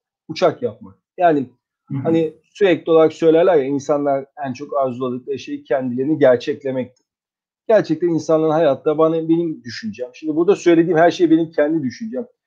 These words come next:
Speaker 1: Ee, bu tip seminerlerde insanlar bir takım şeyleri söylüyorlar. Mutlak doğruymuş gibi. Evet, bunlar mutlak doğru ama o kişi için mutlak doğru. Hatta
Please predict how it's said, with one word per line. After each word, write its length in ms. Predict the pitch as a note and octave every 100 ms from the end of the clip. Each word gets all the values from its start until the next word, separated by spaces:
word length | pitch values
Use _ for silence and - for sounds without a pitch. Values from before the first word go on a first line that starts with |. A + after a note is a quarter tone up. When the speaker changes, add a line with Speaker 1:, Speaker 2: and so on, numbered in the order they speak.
| _ _ -
Speaker 1:
Ee, 380 | D#3+ F3 E3+ - - - _ _ _ _ _ _ _ _ _ _ _ _ -
bu 60 | F3+
tip 140 | F3
seminerlerde 600 | - F3+ F3+ F3 F3 E3+
insanlar 440 | E3 D#3+ E3+ E3+ D#3
bir 60 |
takım 220 | E3+ E3
şeyleri 360 | D3+ E3 E3 E3
söylüyorlar. 560 | - E3 D#3+ A#3 G3 C3
Mutlak 520 | C#3 C#3 F3 E3+ -
doğruymuş 440 | D3+ E3 F#3+ D3+
gibi. 340 | - F3 B3 -
Evet, 240 | F3+ D#3 D3
bunlar 300 | D#3 F3 E3+
mutlak 500 | D#3 D#3+ F#3+ F#3 -
doğru 180 | F3+ B3
ama 160 | A#3 D#3
o 200 | A3 A3
kişi 260 | F#3+ F#3
için 220 | D3 D3
mutlak 380 | B2+ B2 B2+ A#2+
doğru. 100 | G#3
Hatta 380 | F#3 A3 -